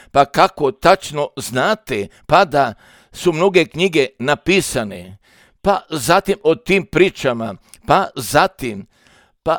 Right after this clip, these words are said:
svako ih je drugačije tumačio, ali, pa zatim da je zato čas došao, pa gdje se Gospodu jeste dopadnulo, pa gdje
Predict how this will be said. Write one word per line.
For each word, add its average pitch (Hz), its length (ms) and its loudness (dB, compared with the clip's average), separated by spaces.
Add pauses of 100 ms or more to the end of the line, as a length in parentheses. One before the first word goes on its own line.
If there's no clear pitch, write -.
(100)
svako 170 500 2
ih 170 260 -2
je 151 60 4
drugačije 151 540 0
tumačio, 143 800 -2 (360)
ali, 120 640 2 (320)
pa 175 260 4
zatim 147 440 0
da 151 60 0
je 139 100 2
zato 139 460 0
čas - 600 0
došao, 139 680 0 (440)
pa 156 180 4
gdje 143 380 2
se 156 200 -4 (120)
Gospodu 147 680 -2 (220)
jeste 156 600 0
dopadnulo, 120 680 2 (300)
pa 175 120 2
gdje 151 280 4